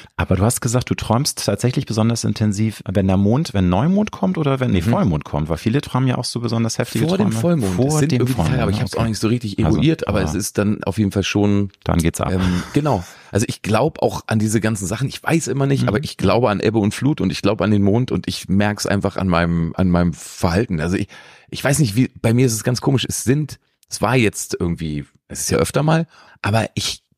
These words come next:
Speaker 2: hab dann so komisch müde Tage und ganz oft treffe ich dann Leute. Letztens hab ich einen Freund von mir in Berlin getroffen, der hatte super viel zu tun. Der meinte, „Alter, ich hab so scheiße geschlafen, ich halt den Tag heute nicht durch.“ Und dann ging's mir auch so und noch einer anderen Frau,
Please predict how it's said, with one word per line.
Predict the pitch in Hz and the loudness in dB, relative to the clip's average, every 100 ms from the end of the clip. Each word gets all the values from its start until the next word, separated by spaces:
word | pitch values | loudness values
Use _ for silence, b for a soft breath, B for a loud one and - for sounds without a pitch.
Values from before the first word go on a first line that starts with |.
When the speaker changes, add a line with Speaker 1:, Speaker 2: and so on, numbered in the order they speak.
| - | -6
Speaker 2:
hab | - - - | -4 -4 -2
dann | 123 | -2
so | 104 | -2
komisch | - 135 147 131 - | -2 0 2 2 2
müde | 104 131 139 - | 4 4 2 0
Tage | 117 110 90 76 b b b | 0 0 -2 -6 b b b
und | - 92 | -4 0
ganz | 107 113 | 0 0
oft | 110 | -2
treffe | - 123 | -2 -2
ich | 123 | 0
dann | 123 113 | 0 0
Leute. | 104 110 120 120 120 b b - | 2 2 0 -2 -2 b b -6
Letztens | 80 117 | -2 -2
hab | 104 | -2
ich | |
einen | 90 | -2
Freund | - 117 | -2 0
von | |
mir | 117 | 2
in | 101 | 2
Berlin | 98 107 | 2 2
getroffen, | 110 - 95 98 | 0 -2 -2 0
der | 90 | 0
hatte | 98 | 0
super | 95 123 117 | 0 0 -2
viel | 101 | -2
zu | - | -4
tun. | 101 | -4
Der | |
meinte, | 92 92 - | -4 -8 -12
„Alter, | - - | -12 -14
ich | - | -12
hab | - - | -12 -10
so | - | -10
scheiße | - - - - | -8 -8 -6 -6
geschlafen, | - 90 - 90 123 | -6 -4 -2 -2 -4
ich | - - 95 | -6 -6 -2
halt | 104 110 | 0 2
den | 110 | 2
Tag | - 113 | 0 0
heute | - | 0
nicht | 104 - | 0 0
durch.“ | 107 131 B B | 0 0 B B
Und | - 98 - | 0 0 0
dann | 98 92 | -2 0
ging's | 107 104 | 0 0
mir | 104 73 | 0 2
auch | 117 | 2
so | - | 2
und | 104 98 | 0 0
noch | 101 - | -2 -2
einer | 95 | -2
anderen | 101 107 98 85 | 0 0 -2 -4
Frau, | - 90 | 0 2